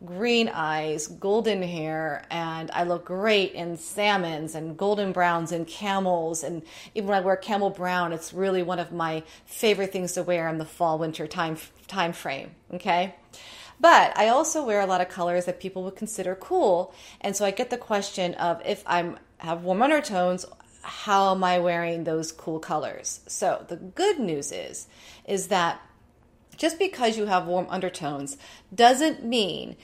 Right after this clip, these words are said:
you can't wear cool colors. There is a full spectrum of color on the color wheel that you can wear, regardless if you have warm undertones or cool undertones.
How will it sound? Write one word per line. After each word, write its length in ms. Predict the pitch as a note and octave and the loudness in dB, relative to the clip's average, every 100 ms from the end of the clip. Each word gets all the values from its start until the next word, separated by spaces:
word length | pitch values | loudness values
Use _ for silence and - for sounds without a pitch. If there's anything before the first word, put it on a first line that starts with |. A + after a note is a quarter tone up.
| - - | -20 -8
you 160 | G#3 | -6
can't 440 | G3+ - F3+ - - | -6 -6 -4 -4 -4
wear 340 | D#3+ D3+ D3 - | -4 -2 -4 -10
cool 360 | - D#3+ D3 | -10 -8 -8
colors. 760 | D3+ - F3+ C#3+ - - - - - - - | -10 -2 0 0 -4 -12 -16 -18 -20 -20 -2
There 140 | C4 D4+ | 2 4
is 140 | D4 | 2
a 120 | G3 | 0
full 760 | F#3+ - - C#4+ D#4 E4+ E4+ - _ | -2 -10 -6 -2 0 -2 -8 -16 _
spectrum 880 | - - B3 A#3+ - F#3+ E3+ E3 E3 _ - - G#3 | -16 -2 0 0 -2 -2 -2 -6 -10 _ -20 -6 -2
of 200 | F#3 - | -2 -4
color 540 | G#3 G3+ F#3+ E3+ - | -2 0 2 0 -2
on 140 | F#3 F3+ | -4 -4
the 60 | |
color 360 | F3+ - G3+ F#3+ | -4 0 2 2
wheel 320 | E3+ D#3+ D3+ | 0 -2 -2
that 240 | D3+ - F#3 | -4 -6 -4
you 180 | G#3+ | -4
can 320 | A3+ G#3+ F3+ D#3 | -4 -4 -4 0
wear, 460 | F3 C3 G2+ - _ _ _ - | 0 0 -4 -12 _ _ _ -8
regardless 920 | A3 A3+ A3+ A3 D4+ G#3+ F#3 - - - - - | -4 -4 0 2 4 4 0 -2 -6 -10 -18 -6
if 220 | G3+ - | -6 -4
you 300 | F#3+ F3+ - | -4 -2 -4
have 320 | F#3+ F3+ E3 | 0 2 2
warm 240 | F3+ F#3 F#3+ | 2 0 0
undertones 840 | - F3+ F3 - E3+ D#3+ D#3 D#3 - | -2 -4 -4 -4 -6 -4 -6 -8 -4
or 220 | F3+ F3 | -2 -2
cool 360 | - B3 G#3+ E3 | -2 2 2 2
undertones. 840 | E3 D3+ - D3 - A#2+ - | -2 -6 -4 -6 -8 -14 -14